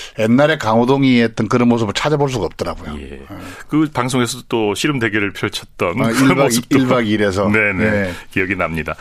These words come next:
Speaker 2: 지금 이제 씨름 선수들이 대부분 말이죠.
Speaker 1: 음.
Speaker 2: 어, 다 이만기 키즈라고 이게 볼 수가 있겠죠. 저도 그-, 그런 느낌이 드는데요.
Speaker 1: 근데 아니요, 이제 이게 이제 좋아하는 스타일을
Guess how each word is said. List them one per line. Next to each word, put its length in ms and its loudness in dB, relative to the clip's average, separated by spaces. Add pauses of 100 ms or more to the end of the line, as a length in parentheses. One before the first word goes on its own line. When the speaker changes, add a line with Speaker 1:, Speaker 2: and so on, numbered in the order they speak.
(260)
Speaker 2:
지금 240 0
이제 120 0
씨름 240 2
선수들이 420 -2
대부분 460 0
말이죠. 440 -2 (640)
Speaker 1:
음. 240 -6
Speaker 2:
어, 840 2 (720)
다 200 -2
이만기 480 2
키즈라고 720 2 (480)
이게 180 -6
볼 180 -2
수가 380 -2 (320)
있겠죠. 720 0 (120)
저도 180 0
그-, 100 0
그런 200 2
느낌이 300 0
드는데요. 540 0
Speaker 1:
근데 300 0 (960)
아니요, 240 -2
이제 120 2
이게 300 2
이제 200 4 (100)
좋아하는 400 4
스타일을 1080 4